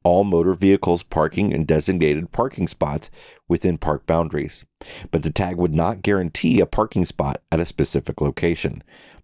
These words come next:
Parking would continue to be available on a first-come, first-served basis.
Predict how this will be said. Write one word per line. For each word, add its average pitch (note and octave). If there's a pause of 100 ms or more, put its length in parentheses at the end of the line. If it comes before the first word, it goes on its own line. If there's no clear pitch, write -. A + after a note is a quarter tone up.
Parking -
would F3
continue G2
to E2
be D#2+
available D2+
on D2+
a D2
first-come, D#2+
first-served C#2
basis. -